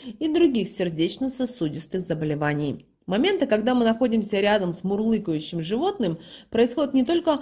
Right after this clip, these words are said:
успокоение нервной системы, но и нормализация частоты сердечных сокращений. Это связано с тем, что звук мурлыканья воздействует на наш организм на глубоком уровне, помогая расслабиться и восстановить внутренний баланс.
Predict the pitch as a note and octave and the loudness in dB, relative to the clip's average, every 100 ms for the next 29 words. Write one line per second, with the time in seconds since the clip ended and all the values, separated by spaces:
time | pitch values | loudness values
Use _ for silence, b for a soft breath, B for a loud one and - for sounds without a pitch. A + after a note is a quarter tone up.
0 | A#3+ G#3+ C4 - C#4 C#4 D4 C4+ A#3 G3+ | -4 -8 -8 0 0 2 2 4 4 4
1 | F#3+ F3 F3+ A#3+ B3 D4 - E4 D#4+ B3 | 2 2 0 -2 -2 -6 -2 0 4 4
2 | A3+ D#4 D#4 B3+ G#3+ G3 F3+ E3+ E3 - | 4 2 2 2 2 0 0 2 0 0
3 | B3 B3+ A#3+ F3 E3 D#3 - G3+ F#3 C#3+ | -4 -4 -2 -2 -2 -6 -4 -4 -2 -2
4 | - E3+ E3 G3 A#3 A#3+ - E4 C4 B2+ | -2 -6 -4 -4 -2 -2 -2 0 0 -2
5 | - B B B C#4+ D#4 C#4+ D4 C4+ B3+ | -8 B B B -2 0 4 4 4 2
6 | - C#4 D#4 - A3+ F3+ G3 B3 - G#3 | 0 -2 -2 -2 -2 -2 -2 -4 0 2
7 | A3 G#3 A#3+ D#4+ A#3+ E3+ D#3+ D#3+ E3 G3 | 2 2 2 2 0 2 2 2 2 0
8 | F3 G#3 A3+ - F#3 F#3+ F3+ F#3+ F3+ F3+ | 0 -2 -2 -4 -6 -2 -2 -2 -2 0
9 | F#3 A3+ C4+ G#3+ G#3 F#3 F#3 E3+ F3 A3+ | 0 0 0 0 2 2 2 0 0 0
10 | A3+ - E4+ D4+ F3+ D3 B2 B B - | -2 0 2 2 2 -2 -6 B B -2
11 | G#3 G#3 F#3+ D#3 D#3 F3+ C4 D4 F4 - | 0 2 4 4 2 0 0 0 0 -4
12 | - C#4+ A3+ A3 F#3 F#3 E3 F#3 G#3 - | -6 -2 -2 -2 -4 0 0 0 -4 -6
13 | E3 F3 E3 D#3 F3 E3+ D#3+ D3+ C#3+ C#3 | 0 2 2 0 0 0 2 0 0 -2
14 | C3+ - | -4 -12